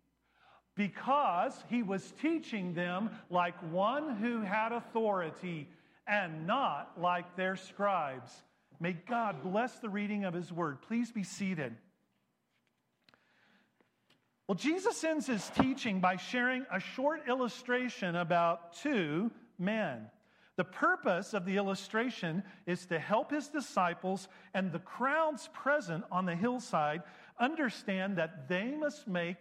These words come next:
a choice. A choice whether they will follow Jesus' teachings or not. Well, what teachings is Jesus referring to in his illustration?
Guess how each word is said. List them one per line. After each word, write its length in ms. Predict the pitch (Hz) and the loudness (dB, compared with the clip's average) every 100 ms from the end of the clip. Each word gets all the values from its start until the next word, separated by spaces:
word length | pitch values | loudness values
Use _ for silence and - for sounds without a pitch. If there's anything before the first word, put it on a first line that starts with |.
| - - | -10 -6
a 80 | 165 | -6
choice. 760 | - 180 147 120 - - - - _ _ - - | -4 0 0 -2 -8 -16 -18 -20 _ _ -18 -2
A 80 | 190 | -2
choice 540 | - - 269 330 294 | -2 2 4 4 0
whether 340 | 254 226 214 202 | 0 0 0 0
they 180 | 190 185 | 0 0
will 180 | 165 160 - | -2 -4 0
follow 500 | 196 226 254 269 185 | 2 2 2 0 -2
Jesus' 600 | 208 208 190 185 - - - | -2 -2 -2 -4 -6 -10 -4
teachings 800 | 294 285 - 143 131 175 - - _ _ _ - | -2 -2 -6 -6 -6 -6 -8 -18 _ _ _ -4
or 540 | 160 165 175 185 185 - - | 0 2 2 0 -4 -14 -10
not. 600 | 151 180 208 175 123 - - _ _ _ _ _ _ 220 | -2 0 2 0 -2 -8 -20 _ _ _ _ _ _ 0
Well, 340 | 254 339 - | 0 -2 -14
what 320 | 220 339 403 - | -2 -2 -2 -4
teachings 580 | 311 330 214 180 170 | -4 -2 -2 -2 0
is 180 | 165 165 | -4 -6
Jesus 480 | - 196 175 175 - | -4 -4 -2 -6 -6
referring 480 | 151 - 214 196 147 | -6 -2 -2 -2 -4
to 220 | - 156 | -4 -4
in 80 | 147 | -4
his 160 | 147 151 | -4 -4
illustration? 800 | 139 139 - 170 185 - 117 | -4 -4 -2 -2 -2 -6 -10